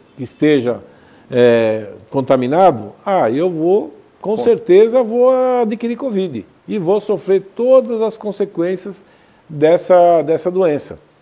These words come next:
Speaker 1: Então, o que nós pedimos? Após a vacinação, continue mantendo os cuidados,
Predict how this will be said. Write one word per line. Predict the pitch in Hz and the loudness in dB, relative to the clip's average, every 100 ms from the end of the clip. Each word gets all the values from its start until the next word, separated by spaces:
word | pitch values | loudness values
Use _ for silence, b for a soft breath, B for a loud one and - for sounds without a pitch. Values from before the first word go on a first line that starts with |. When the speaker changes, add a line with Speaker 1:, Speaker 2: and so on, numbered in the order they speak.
| b b b | b b b
Speaker 1:
Então, | 151 143 180 202 | -14 -4 0 2
o | 208 | 0
que | - 208 | -4 -2
nós | 220 | -2
pedimos? | 220 175 135 127 107 - | -4 -4 -2 -2 -6 -10
Após | 156 - 202 220 196 | -10 -4 0 0 0
a | |
vacinação, | 180 170 175 151 117 165 180 139 B B B B | -2 -2 -2 -6 -4 -2 -2 -2 B B B B
continue | - 151 151 139 117 143 208 233 233 | -6 -6 -4 -8 -6 -2 0 0 0
mantendo | 220 202 - 170 180 | -2 -2 0 0 0
os | 170 | -4
cuidados, | - 170 143 147 151 139 131 | -2 0 2 2 0 -4 -10